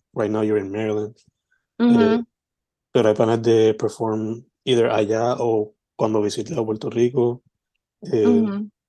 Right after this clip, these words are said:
Speaker 1: también te pregunto, any plans of another project? Claro, estamos en enero de dos mil veintitrés. So, falta
Speaker 2: Sí.
Speaker 1: todo para que se acabe el año.
Speaker 2: Sí.
Speaker 1: <laughs>
Speaker 2: <laughs>
Speaker 1: Pero hay planes de,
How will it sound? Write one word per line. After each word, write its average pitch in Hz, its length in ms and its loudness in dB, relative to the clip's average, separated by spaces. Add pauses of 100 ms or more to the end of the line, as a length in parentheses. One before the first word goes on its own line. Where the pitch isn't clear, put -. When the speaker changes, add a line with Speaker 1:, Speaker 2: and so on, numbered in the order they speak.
(280)
Speaker 1:
también 107 260 -6
te 113 80 -4
pregunto, 113 580 -2
any 117 160 0
plans 107 440 -4
of 104 360 -2 (760)
another 110 360 2
project? 107 500 -2 (1040)
Claro, 117 180 0
estamos 110 320 0
en 107 340 -4
enero 107 300 0
de 107 40 2
dos 107 120 0
mil 104 100 -2
veintitrés. 107 560 -6 (720)
So, - 160 0
falta 113 280 2
Speaker 2:
Sí. 113 80 4
Speaker 1:
todo 110 220 6 (340)
para 107 160 0
que 107 60 2
se 120 80 -2
acabe 107 220 2
el 113 60 4
año. 185 260 2 (160)
Speaker 2:
Sí. - 0 -
Speaker 1:
<laughs> - 340 -4 (320)
Speaker 2:
<laughs> 233 800 2 (200)
Speaker 1:
Pero 113 240 4
hay 107 120 4
planes 117 420 -2
de, 107 520 0